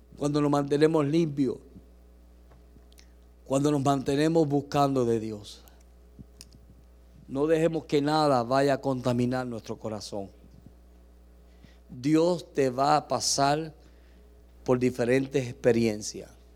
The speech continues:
Dios te va a pasar por diferentes etapas en tu vida. Si la estás pidiendo, Dios te las va a dar. Porque Dios oye.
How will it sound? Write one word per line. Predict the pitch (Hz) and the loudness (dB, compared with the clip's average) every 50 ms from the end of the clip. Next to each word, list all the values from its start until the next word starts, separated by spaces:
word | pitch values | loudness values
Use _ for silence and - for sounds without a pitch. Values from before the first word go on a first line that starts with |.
| - - - - - - - - - - - - - - - - - - - - - - - - - - - - 117 | -20 -20 -20 -20 -20 -20 -20 -20 -20 -20 -20 -20 -20 -20 -20 -20 -20 -20 -20 -20 -20 -20 -20 -20 -20 -20 -20 -16 -6
Dios | 110 131 143 151 156 156 | -2 0 0 0 0 0
te | 165 147 | -2 0
va | 143 147 | 0 -2
a | 143 | -2
pasar | 139 139 127 - - 151 143 147 147 147 160 - - - - - - - - - - - - - - - - - - - - - - - - | -2 -4 -4 -2 -2 0 2 2 0 0 -2 -4 -4 -4 -10 -20 -20 -20 -20 -20 -20 -20 -20 -20 -20 -20 -20 -20 -20 -20 -20 -20 -20 -20 -6
por | - 143 135 | -4 -2 0
diferentes | 131 131 120 - 131 127 135 147 147 - 151 139 | 0 -2 0 0 0 0 0 -2 -2 0 0 0
etapas | 139 135 - - 139 139 - 143 135 | 0 0 0 -2 -2 -2 -2 -6 -8
en | 127 113 | -6 -6
tu | 131 123 | -6 -6
vida. | 113 113 110 95 92 92 - - - - - - - - - - - - - - - - - - - - - - - - - - - - - - - - - - - - - - - - - | -6 -8 -8 -10 -10 -14 -16 -20 -20 -20 -20 -20 -20 -20 -20 -20 -20 -20 -20 -20 -20 -20 -20 -20 -20 -20 -20 -20 -20 -20 -20 -20 -20 -20 -20 -20 -20 -20 -20 -20 -20 -20 -20 -20 -20 -20 -12
Si | - - - 135 | -8 -4 -2 0
la | 127 123 120 | 2 2 0
estás | 120 - - 160 170 | 0 0 -2 -2 -2
pidiendo, | - - 214 185 147 160 160 151 135 123 120 127 147 180 - - - - - - - - - - - - - - - - - - | -2 -6 -8 -4 0 2 4 4 2 2 0 -4 -4 -6 -8 -14 -20 -20 -20 -20 -20 -20 -20 -20 -20 -20 -20 -20 -20 -20 -20 -20
Dios | - 101 92 107 107 107 113 117 | -20 -8 -4 0 2 2 2 0
te | - 143 | -2 -4
las | 120 101 87 95 | -4 -2 -2 -2
va | 95 | -2
a | 101 | -2
dar. | 120 127 123 - - - - - - - - - - - - - - - - - - - - - - - - - - | -2 -6 -8 -12 -18 -20 -20 -20 -20 -20 -20 -20 -20 -20 -20 -20 -20 -20 -20 -20 -20 -20 -20 -20 -20 -20 -20 -18 -16
Porque | - 110 - - 110 | -16 -12 -8 -6 -2
Dios | 104 117 127 135 131 131 | 2 2 2 2 2 0
oye. | 139 147 139 117 104 95 85 - | -2 0 0 -2 -4 -8 -12 -14